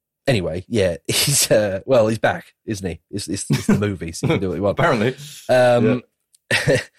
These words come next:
Speaker 1: <laughs> where his therapist, uh, prescribes him blue pills.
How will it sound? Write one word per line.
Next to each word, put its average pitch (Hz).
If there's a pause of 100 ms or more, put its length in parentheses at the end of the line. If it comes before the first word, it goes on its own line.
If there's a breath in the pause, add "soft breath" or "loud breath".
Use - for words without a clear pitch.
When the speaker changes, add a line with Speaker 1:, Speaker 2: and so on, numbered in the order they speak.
Speaker 1:
<laughs> -
where 127
his 123
therapist, 147 (200)
uh, 107
prescribes 117
him 98 (140)
blue 98
pills. 92